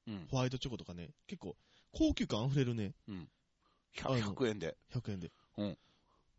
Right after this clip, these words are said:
Speaker 2: なんか作りになってるんですよ。あ、だから、もう、その商品を取った瞬間に、
Speaker 1: うん。
Speaker 2: あ、この紙は違うってなるんですよ。
Speaker 1: へー。
Speaker 2: 普通やったら、
Speaker 1: うん。
Speaker 2: もう、なんですかね、あの、こんな言い方あれですけど、
Speaker 1: う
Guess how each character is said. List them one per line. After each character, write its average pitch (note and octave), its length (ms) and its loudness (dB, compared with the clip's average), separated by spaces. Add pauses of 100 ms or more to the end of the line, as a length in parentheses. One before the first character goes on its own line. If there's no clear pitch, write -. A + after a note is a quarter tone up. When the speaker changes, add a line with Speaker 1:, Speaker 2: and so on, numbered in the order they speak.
(120)
Speaker 2:
な C#3+ 60 2
ん A#2+ 40 0
か F#2+ 100 -2
作 - 180 2
り C3+ 60 0
に - 20 -2
な G2 60 0
っ - 20 -12
て - 80 -4
る - 20 -2
ん - 20 -2
で - 40 -4
す G2+ 40 -6
よ。 - 80 -8
あ、 E3 60 4
だ F3 80 8
か D#3 80 4
ら、 C3 120 4 (180)
も F3 320 2
う、 - 760 -20
そ A#3 140 2
の A3+ 60 6
商 B3+ 180 8
品 F3+ 100 6
を A#2 60 0
取 E3 160 6
っ - 40 -4
た G3 120 6
瞬 A#3 200 2
間 A3 220 2
に、 G3+ 140 6
Speaker 1:
う G#2 60 -2
ん。 F#2+ 160 -4
Speaker 2:
あ、 D3+ 220 2
こ A#3+ 120 4
の A#3 100 8
紙 G#3+ 200 10
は F3+ 100 6
違 E3 120 6
う F3 80 12
っ E3+ 40 6
て A2 100 2
な F#2+ 100 2
る B2 60 2
ん G#2 40 -2
で - 60 -6
す - 80 -10
よ。 - 60 -18 (300)
Speaker 1:
へ C#3 680 8
ー。 - 20 10
Speaker 2:
普 D3+ 80 8
通 D#4 60 6
や B3+ 60 12
っ F3 40 6
た D#3 120 6
ら、 C#3 240 8
Speaker 1:
う - 60 -4
ん。 - 20 0
Speaker 2:
も C3+ 280 4 (440)
う、 - 20 -2
な C3 60 2
ん C3 40 6
で - 20 8
す - 40 -6
か G#2+ 80 -4
ね、 G2 200 -4 (120)
あ A#2+ 120 -4
の、 G2+ 160 -4
こ D3 100 -2
ん D3 60 2
な C#3+ 60 6
言 D3+ 40 6
い - 20 6
方 E3+ 140 6
あ E3 40 8
れ E3 80 6
で D#3 40 4
す - 80 -4
け G#2 60 -6
ど、 A#2 100 2
Speaker 1:
う A#2 40 2